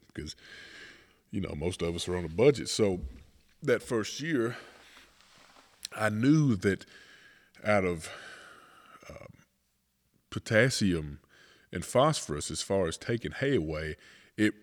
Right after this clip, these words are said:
when you remove the hay, it sucks out potash, which is potassium, much, much more than, uh, phosphorus. So I said, "I'm, you know, I'm gonna make sure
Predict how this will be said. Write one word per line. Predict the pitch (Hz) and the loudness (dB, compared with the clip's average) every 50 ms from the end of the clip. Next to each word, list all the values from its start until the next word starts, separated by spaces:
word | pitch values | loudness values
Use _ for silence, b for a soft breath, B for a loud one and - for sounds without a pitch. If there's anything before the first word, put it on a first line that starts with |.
| - - - | -20 -12 -6
when | 110 101 98 | -2 0 2
you | 104 139 147 131 | 4 6 6 6
remove | 117 107 110 120 123 113 | 6 6 6 4 4 4
the | 101 - | 2 0
hay, | 95 104 117 110 101 95 90 - | 0 2 2 2 2 2 0 -2
it | - 87 - - | -4 -8 -6 -4
sucks | - - - - - 127 131 - - - | -2 -2 0 4 6 6 6 4 2 4
out | - 104 98 95 - - - | 6 6 6 6 4 0 -4
potash, | - - 101 95 87 82 78 71 65 65 67 - - - - - - | -2 2 4 4 4 4 2 -2 -6 -8 -8 -8 -6 -6 -6 -6 -6
which | 90 85 - | -6 -6 -6
is | 87 82 | -6 -6
potassium, | - - - - 95 90 85 80 - - 78 78 73 71 B B B B B B B B B B B B B B B B B B _ _ _ _ _ _ _ _ _ | -8 -8 -2 2 4 4 4 2 -2 -4 -6 -8 -8 -10 B B B B B B B B B B B B B B B B B B _ _ _ _ _ _ _ _ _
much, | - 120 117 117 117 113 - | -4 2 6 6 6 6 6
much | 117 107 107 - - | 4 2 2 2 2
more | 107 107 101 98 101 101 | 4 4 6 6 6 4
than, | 85 92 90 85 82 | 4 2 0 0 -2
uh, | 78 69 67 - 65 - B B B B B B B B B B _ _ _ _ - - | -4 -4 -6 -6 -8 -12 B B B B B B B B B B _ _ _ _ -20 -2
phosphorus. | - 143 156 170 156 - - 78 - - - b b b b b b _ _ _ _ _ _ _ _ _ _ _ _ _ - - | 4 6 6 6 6 4 0 -4 -4 -4 -6 b b b b b b _ _ _ _ _ _ _ _ _ _ _ _ _ -14 -8
So | - - 110 98 | -4 -2 0 0
I | 98 | 0
said, | - - 104 98 | 0 0 0 0
"I'm, | 95 104 110 110 | 0 -2 -2 -4
you | 107 | -8
know, | 95 82 82 | -8 -8 -6
I'm | 92 104 | -6 -4
gonna | 110 104 | -4 -4
make | 101 104 110 113 113 120 113 | -4 -2 2 4 4 4 6
sure | - - - - 117 110 107 101 98 101 92 | 6 4 4 6 4 4 4 4 2 2 0